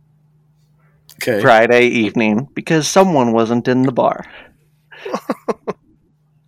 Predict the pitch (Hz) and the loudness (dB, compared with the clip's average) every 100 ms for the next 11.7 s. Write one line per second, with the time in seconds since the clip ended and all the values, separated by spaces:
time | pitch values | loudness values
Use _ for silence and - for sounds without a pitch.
0 | _ _ _ _ _ - 117 107 120 117 | _ _ _ _ _ -6 -2 0 0 0
1 | 107 123 - 127 120 113 113 127 _ - | 0 -2 -2 -2 0 -4 -6 -8 _ -6
2 | 107 110 107 101 _ _ _ _ _ _ | 0 2 2 -2 _ _ _ _ _ _
3 | - 101 92 - - _ _ _ _ _ | -6 -6 -4 -8 -12 _ _ _ _ _
4 | _ _ _ - - 117 101 98 95 92 | _ _ _ -16 -2 2 4 2 0 -2
5 | 120 110 _ _ - - 120 117 _ _ | -4 -6 _ _ -20 -12 -10 -10 _ _
6 | _ _ _ _ _ 135 120 120 113 117 | _ _ _ _ _ -2 0 0 2 4
7 | 120 - 131 120 131 - 127 110 104 _ | 4 2 2 2 2 2 2 2 0 _
8 | _ _ - 98 104 107 - 135 131 127 | _ _ -2 -2 0 -4 0 0 2 0
9 | 110 117 107 110 107 110 113 107 104 - | 2 2 2 2 0 0 0 0 -2 -4
10 | 101 107 - _ _ - 104 120 113 - | -6 -8 -14 _ _ -6 -2 -2 -4 -6
11 | 113 104 - 98 113 113 - | -4 -4 -2 -4 -4 -8 -10